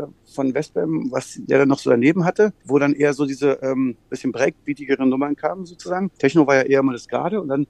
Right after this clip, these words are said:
hatten die sich so vorgenommen, da so ein bisschen noch so Elektro reinzubringen. Und also, äh, ich muss auch sagen, ich, es war, also, es war eine unfassbar geile Zeit, weil, äh, es auch genau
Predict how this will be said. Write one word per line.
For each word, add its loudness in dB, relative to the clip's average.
hatten -10
die -4
sich -8
so -2
vorgenommen, 2
da 4
so -4
ein -4
bisschen -4
noch -2
so 4
Elektro 0
reinzubringen. 0
Und 2
also, -8
äh, 6
ich -6
muss -6
auch -2
sagen, 0
ich, -10
es -10
war, 4
also, -2
es -14
war -2
eine 0
unfassbar -2
geile -2
Zeit, -4
weil, -4
äh, -8
es -18
auch -12
genau 0